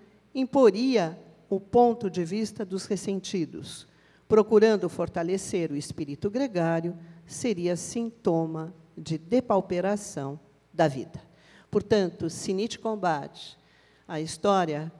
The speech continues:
concebida como ciência, como um domínio específico do saber humano, na verdade, ele vai se apoiar na história entendida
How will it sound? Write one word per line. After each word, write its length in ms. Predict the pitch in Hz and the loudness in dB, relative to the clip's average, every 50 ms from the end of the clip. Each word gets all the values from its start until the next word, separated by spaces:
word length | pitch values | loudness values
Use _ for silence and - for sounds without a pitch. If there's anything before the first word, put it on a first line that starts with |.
| - | -8
concebida 460 | - 175 165 175 196 - 190 185 185 185 | -6 -6 -4 -4 -4 -2 -2 -2 -2 -2
como 480 | 185 185 170 175 170 165 156 160 202 196 | -4 -6 -6 -4 -4 -4 -4 -6 -8 -12
ciência, 640 | - - - - 220 196 165 160 170 175 - - 208 | -12 -10 -8 -4 -4 -4 -4 -6 -8 -12 -10 -12 -12
como 260 | - - 156 143 147 | -10 -10 -10 -10 -8
um 80 | 143 147 | -8 -2
domínio 400 | 147 175 170 170 175 180 165 151 | 0 0 0 0 -2 -4 -4 -6
específico 1080 | 151 - - - 165 160 - - - 196 180 - - - 165 - - - 180 185 196 180 180 - | -8 -8 -6 -6 -6 -6 -6 -6 -4 -4 -4 -4 -6 -10 -10 -8 -2 -2 -2 -2 -2 -8 -10 -6
do 100 | - 156 | -4 -4
saber 400 | 143 - 156 143 147 151 147 160 | -2 -2 -4 -4 -4 -4 -2 -2
humano, 480 | 196 240 254 208 170 170 175 180 185 - - - - - _ _ - | -2 -2 0 0 0 -2 -2 -4 -8 -12 -14 -20 -20 -20 _ _ -6
na 120 | - 180 165 | -4 -2 0
verdade, 720 | 175 180 175 165 165 156 151 151 156 147 165 165 160 165 _ _ _ _ - | 0 -2 -2 -4 -4 -6 -6 -6 -8 -12 -12 -14 -16 -16 _ _ _ _ -10
ele 220 | - 165 160 160 160 | -8 -6 -4 -4 -4
vai 220 | 165 160 147 151 | -2 -2 -2 -2
se 200 | 175 - - 196 | -4 -6 -6 -6
apoiar 640 | 196 - - 190 170 147 147 147 156 165 196 202 - - - - - _ _ _ _ _ - | -6 -4 -4 -4 -4 -2 0 0 0 0 -2 -6 -10 -18 -20 -20 -20 _ _ _ _ _ -12
na 160 | - 156 156 | -8 -4 -4
história 720 | 160 165 - - - - 147 143 143 147 147 151 160 170 - - - - | -4 -4 -6 -8 -2 0 0 0 0 -2 -4 -6 -8 -10 -12 -16 -12 -6
entendida 880 | 170 165 165 165 175 170 165 151 147 147 147 147 147 165 156 160 165 | -4 -4 -4 -4 -4 -4 -4 -6 -6 -6 -6 -6 -4 -4 -6 -6 -6